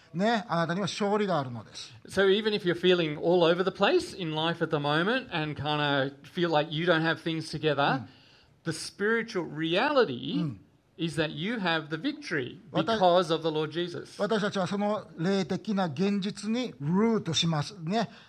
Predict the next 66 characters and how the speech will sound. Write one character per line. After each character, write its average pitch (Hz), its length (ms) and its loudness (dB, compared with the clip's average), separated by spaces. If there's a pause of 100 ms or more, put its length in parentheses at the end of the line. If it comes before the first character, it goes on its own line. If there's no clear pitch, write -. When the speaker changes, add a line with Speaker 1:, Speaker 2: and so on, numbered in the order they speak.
(120)
Speaker 1:
あ 160 140 0
の、 143 360 -2
根 175 180 2
を 185 120 2
下 185 80 2
ろ 190 100 2
し - 80 -4
た 175 120 -2
い 135 60 -6
と - 80 -12
思 113 140 -12
い 113 60 -16
ま - 120 -12
す。 - 160 -8
Speaker 2:
And 165 100 4
what 202 140 4
we 208 80 6
want 202 160 6
to 165 80 0
do 202 280 2
is, 165 300 -2
is 160 140 -4
have 165 220 2
our 190 340 6
roots 196 800 0
Speaker 1:
う 175 60 0
ん。 151 60 -2
Speaker 2:
firmly, 180 640 0 (120)
uh, 143 220 2 (220)
in-、 156 160 -4
established 170 720 -2
in 190 280 0
that 202 280 2
spiritual 147 500 -2
reality. 123 580 -2
Speaker 1:
だ - 120 0
か 202 80 -4
ら 196 140 2
あ 226 40 2
な 233 60 -2
た 233 80 -4
の 208 60 -2
人 202 160 -2
生 190 120 -2
が 170 80 -2
今 175 180 -2
う 262 100 -6
ま 285 120 2
く 262 120 -6
い 269 40 -2
っ - 20 -4
て 285 120 -4
な 247 120 0
く - 80 -14
て 170 80 -8
も、 117 80 -12 (240)
Speaker 2:
So 170 100 -4
even 226 280 0
if 180 100 -2
your 196 140 4
life's 180 260 2
not 180 120 0
going 208 240 4
very 170 200 6
well 135 180 2
at 127 60 -6